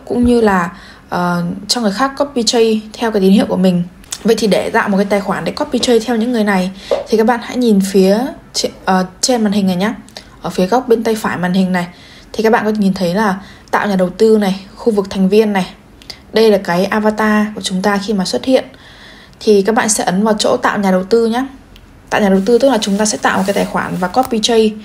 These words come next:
theo những người ở trên này. Chúng ta sẽ ấn vào đây và chúng ta ấn, "Tôi đồng ý này, cam đoan này." Rồi ấn tạo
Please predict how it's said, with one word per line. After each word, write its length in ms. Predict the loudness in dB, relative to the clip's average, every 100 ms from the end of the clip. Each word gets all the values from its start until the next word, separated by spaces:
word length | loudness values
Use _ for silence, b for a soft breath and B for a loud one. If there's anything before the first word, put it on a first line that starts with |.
| B B -4
theo 200 | 0 0
những 200 | 2 4
người 340 | 4 4 0 B B B
ở 80 | -6
trên 200 | -2 0
này. 240 | 0 -2 -8 -20 -20 -20 -6
Chúng 100 | -4
ta 60 |
sẽ 160 | -2 -2
ấn 140 | 0
vào 80 | 2
đây 200 | 2 2 -4 B B B -6
và 80 | -2
chúng 240 | 0 0
ta 220 | 0 0 -2
ấn, 320 | -2 -2 -2 2
"Tôi 120 | 2
đồng 200 | 2 2
ý 200 | 0 -2
này, 160 | -2 -4 -6
cam 180 | -2 0
đoan 220 | 0 0
này." 160 | -4 -10 B B B -8
Rồi 200 | -2 -2
ấn 280 | -2 -2 -4 -2
tạo 180 | -2